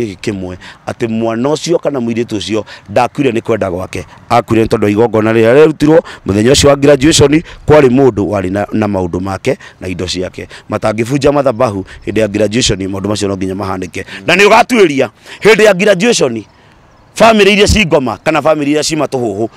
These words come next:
no nginya ũrĩgwo nĩ gwekĩka accident. Hĩndĩ ya ũhiki, ũkĩigua mũhiki nĩ ahika, thutha wa thi-, thutha wa wiki ithatũ kana mĩeri ĩrĩ nĩ matigana.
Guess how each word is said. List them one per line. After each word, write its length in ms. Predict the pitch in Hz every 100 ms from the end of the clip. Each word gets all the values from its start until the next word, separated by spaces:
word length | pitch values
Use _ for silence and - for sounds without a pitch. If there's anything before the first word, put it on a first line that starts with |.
| 110 143
no 160 | 175
nginya 200 | 131 127
ũrĩgwo 200 | 123 131
nĩ 80 | 120
gwekĩka 320 | 120 120 113 104
accident. 480 | - 92 101 92 95 - - -
Hĩndĩ 260 | 190 208 214
ya 140 | 196
ũhiki, 360 | 202 151 185 - - -
ũkĩigua 220 | 160 185
mũhiki 300 | 190 185 175
nĩ 140 | 165
ahika, 400 | 160 160 156 151 113
thutha 200 | 123 143
wa 100 | 165
thi-, 340 | 147 - 143
thutha 180 | 131 143
wa 60 | 147
wiki 240 | 175 147
ithatũ 260 | 139 147 147
kana 180 | 143 139
mĩeri 380 | 123 120 131 117
ĩrĩ 120 | 104
nĩ 60 | 104
matigana. 480 | 110 95 92 90